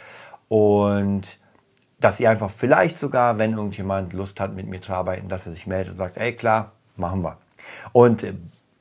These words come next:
weil wir gerade beim Thema sind, es gibt demnächst ein sehr, sehr cooles Interview. Das werde ich voraussichtlich, wenn alles klappt, am Montag machen mit einer Singer-Songwriterin, die, äh, Platin,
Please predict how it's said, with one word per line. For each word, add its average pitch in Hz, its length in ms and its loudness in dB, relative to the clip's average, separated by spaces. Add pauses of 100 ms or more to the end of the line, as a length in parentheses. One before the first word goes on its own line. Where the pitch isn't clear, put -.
(280)
weil 151 220 8
wir 143 80 0
gerade 104 220 -2
beim 92 180 -6
Thema 135 260 -6
sind, 139 240 -6
es - 140 -14
gibt - 320 -2
demnächst 107 520 -2
ein 92 240 -6
sehr, 98 400 4
sehr 131 120 -2
cooles 110 280 -10
Interview. 113 360 -8
Das 95 120 -8
werde 98 220 -2
ich 95 80 -10
voraussichtlich, 101 800 -4
wenn 98 120 -4
alles 95 220 -8
klappt, - 380 -6
am 90 260 -6 (500)
Montag 110 720 2
machen 98 400 -2
mit 135 180 0
einer 110 220 -2
Singer-Songwriterin, 110 1160 -2
die, 98 300 -4 (380)
äh, 101 160 0
Platin, 113 800 2